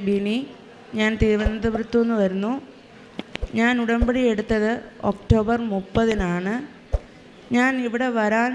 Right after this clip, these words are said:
ഇടയായതിൻ്റെ സാഹചര്യം എന്ന് പറയുന്നത്, രണ്ടായിരത്തി പത്തൊമ്പത് ഞാനും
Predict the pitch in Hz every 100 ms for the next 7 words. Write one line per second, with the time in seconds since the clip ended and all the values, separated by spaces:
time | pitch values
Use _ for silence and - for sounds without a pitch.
0 | 247 208 214 214 220 220 226 233 214 208
1 | 208 214 220 240 233 220 196 196 202 202
2 | 190 214 - - - - - - - -
3 | - - - - - - - - - 220
4 | 214 226 240 240 254 247 262 285 - -
5 | 220 214 240 240 226 202 - - - -
6 | - - - - - - - 220 214 220
7 | 226